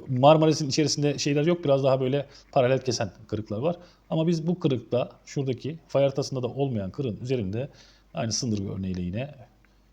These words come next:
e, şey bekleyeceğiz. Deprem bekleyeceğiz. E, bugün, yarın, altı ay, üç ay, beş ay, üç senesi yok.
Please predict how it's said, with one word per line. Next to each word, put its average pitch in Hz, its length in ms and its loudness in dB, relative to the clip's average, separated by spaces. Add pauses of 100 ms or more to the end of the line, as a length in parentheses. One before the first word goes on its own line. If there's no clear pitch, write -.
e, 113 400 -10
şey 127 160 -4
bekleyeceğiz. 110 480 -6
Deprem 117 280 -4
bekleyeceğiz. 110 480 -6 (300)
E, - 60 -16 (420)
bugün, 262 400 6
yarın, 175 320 10
altı 156 340 8
ay, 185 160 8
üç 165 140 0
ay, 143 180 6
beş 151 160 2
ay, 127 160 4
üç 147 100 -4
senesi 170 320 0
yok. - 120 0